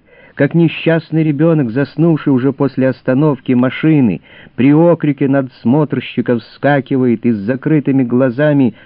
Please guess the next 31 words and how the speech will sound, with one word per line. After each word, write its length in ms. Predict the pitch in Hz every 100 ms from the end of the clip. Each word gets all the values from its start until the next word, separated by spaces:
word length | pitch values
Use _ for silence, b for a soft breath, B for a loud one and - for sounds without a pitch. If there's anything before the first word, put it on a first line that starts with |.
| B
проделывает 680 | 123 135 117 151 139 131 123
обычные 520 | 113 135 131 127 117
приёмы 420 | 113 110 135 123
своей 400 | - 95 110 127
работы. 520 | 107 98 151 147 - - _ _ _ _ _ _ _ _
Когда 280 | - 87 92
читаешь 480 | - 90 123 120 -
о 80 | 104
том, 260 | 131 123
как 260 | 107 104 87
дети, 360 | 98 123 117 -
слишком 400 | 117 127 - 113
утомлённые, 720 | 110 113 123 139 131 123 104 B B
чтобы 320 | - 120 120
уйти 340 | 120 107 - 135
домой, 480 | 117 117 139 127 b b b 95
забираются 720 | 107 123 139 147 143 - 131
в 40 |
сушильни 640 | - 131 - 151 151 139 131
и 20 |
укладываются 720 | 120 139 151 139 135 127 127 -
спать 320 | - 143 127
под 200 | 123 113
шерстью, 720 | - - 151 131 - - 131 B B B
откуда 420 | 113 - 147 135
их 180 | 131 135
удаётся 440 | 117 127 143 131
прогнать 520 | 110 123 104 135 135
только 300 | - 135 -
ударами 440 | 117 104 131 123 107
плётки, 640 | 101 98 156 151 - -